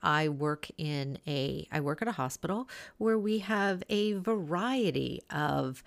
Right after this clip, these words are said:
people coming through our classes that do not identify as a mother,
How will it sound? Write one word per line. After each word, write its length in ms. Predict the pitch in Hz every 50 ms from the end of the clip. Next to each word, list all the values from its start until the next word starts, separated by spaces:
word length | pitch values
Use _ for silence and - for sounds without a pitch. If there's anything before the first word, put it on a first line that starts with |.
| - - - - - - _
people 400 | - - - 240 - - 170 151
coming 420 | - - - 226 202 208 208 190 180
through 480 | - - - - 185 196 202 196 175
our 140 | - 160 156
classes 800 | 151 - - 208 214 247 262 254 - - 143 143 135 - - - - - - - -
that 360 | 190 - 226 220 - 208 196
do 140 | - 247 254
not 220 | 240 247 285 311
identify 540 | 285 214 156 - 139 - - - - - 131
as 180 | 143 143 - 135
a 40 | 135
mother, 380 | 131 135 135 123 - - 117